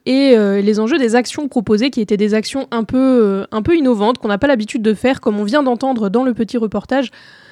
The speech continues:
telles que, euh, piéger les arbres pour empêcher les tronçonneuses, euh, de trop s'y attaquer et, euh, de faire du profit sur la vente du bois,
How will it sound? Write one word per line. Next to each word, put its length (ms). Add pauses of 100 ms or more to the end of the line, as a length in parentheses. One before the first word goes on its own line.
(140)
telles 200
que, 360
euh, 40
piéger 320
les 260
arbres 380
pour 220
empêcher 540
les 160
tronçonneuses, 680
euh, 220
de 100
trop 220
s'y 160
attaquer 960
et, 80
euh, 160
de 120
faire 200
du 100
profit 360
sur 160
la 100
vente 180
du 140
bois, 360